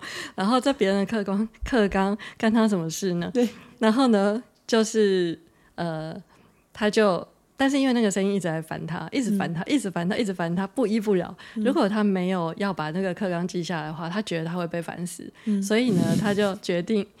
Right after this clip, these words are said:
Speaker 1: 就是把它抄起来，
Speaker 2: 嗯。
Speaker 1: 所以呢，才会是一张破破烂烂的纸。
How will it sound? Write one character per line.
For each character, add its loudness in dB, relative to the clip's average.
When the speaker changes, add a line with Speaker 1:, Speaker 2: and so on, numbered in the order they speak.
Speaker 1:
就 2
是 2
把 -6
它 -2
抄 -4
起 -6
来， -6
Speaker 2:
嗯。 -6
Speaker 1:
所 2
以 2
呢， 2
才 2
会 4
是 2
一 0
张 0
破 4
破 2
烂 2
烂 0
的 -4
纸。 -10